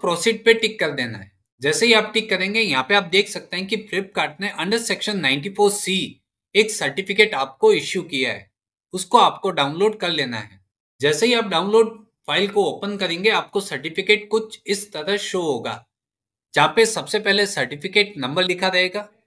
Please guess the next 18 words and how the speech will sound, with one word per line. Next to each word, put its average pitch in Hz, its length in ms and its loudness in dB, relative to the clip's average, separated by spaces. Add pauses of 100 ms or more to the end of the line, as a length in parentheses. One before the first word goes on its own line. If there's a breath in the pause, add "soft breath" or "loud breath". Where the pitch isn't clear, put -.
(140)
अगर 226 260 0
आप 202 180 0
जब 143 180 -4
भी 214 120 2
अपना 202 260 2
टीडीएस 180 420 -4
का 180 140 -6
रिटर्न 139 320 -8
फाइल 170 240 -4
करते 151 320 -6
हैं, 104 260 -6 (380)
जहाँ 127 260 -2
पे 202 80 0
आपने 185 420 -2
एलडीसी 185 460 -2
रेट 156 240 -2
से 180 140 -6
टीडीएस 147 460 -4